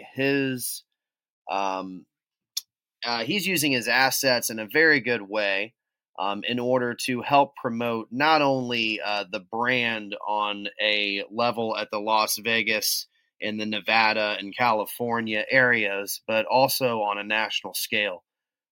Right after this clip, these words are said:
Um, they have definitely taken the league by storm.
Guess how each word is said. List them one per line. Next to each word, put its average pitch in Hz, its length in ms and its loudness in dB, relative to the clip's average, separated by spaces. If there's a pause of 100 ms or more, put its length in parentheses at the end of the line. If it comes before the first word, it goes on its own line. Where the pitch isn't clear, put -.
Um, 95 460 -6 (560)
they 139 160 6
have 160 160 4
definitely 113 560 2
taken 113 480 -2
the 104 100 -6
league 104 360 -4
by 98 220 0
storm. 95 680 -2